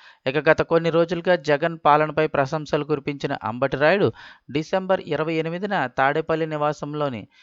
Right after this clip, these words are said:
ఏపీ సీఎం జగన్ సమక్షంలో వైసీపీ కండువా కప్పుకున్నారు. వైసీపీ కండువా కప్పుకున్న వారం రోజుల్లోనే అంబటి రాయుడు పార్టీకి రాజీనామా చేయడం ఏపీ పాలిటిక్స్‌లో సంచలనంగా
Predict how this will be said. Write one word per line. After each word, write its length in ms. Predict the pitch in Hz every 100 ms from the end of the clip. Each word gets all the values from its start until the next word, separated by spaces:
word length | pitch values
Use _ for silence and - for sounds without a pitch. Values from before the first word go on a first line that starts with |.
| _ -
ఏపీ 300 | 135 156 165 -
సీఎం 220 | 156 151 135
జగన్ 280 | 131 147 143
సమక్షంలో 460 | 147 143 147 151 156 135
వైసీపీ 380 | 131 - - 139
కండువా 300 | 139 135 135 135
కప్పుకున్నారు. 540 | 120 - 127 123 117 101 _ _ _ _ _ 120
వైసీపీ 380 | 131 165 - -
కండువా 320 | 175 170 170 165
కప్పుకున్న 400 | 170 170 175 170 127 107
వారం 280 | 123 156 156
రోజుల్లోనే 460 | 165 160 165 165 165 -
అంబటి 280 | 135 151 - 147
రాయుడు 240 | 160 175 -
పార్టీకి 440 | 139 143 165 151 147 139
రాజీనామా 460 | 135 147 143 147 139
చేయడం 260 | 143 139 117 - _ _ - 131
ఏపీ 200 | 151 165 151
పాలిటిక్స్‌లో 560 | 147 147 147 - 156 156 -
సంచలనంగా 580 | 131 131 139 139 135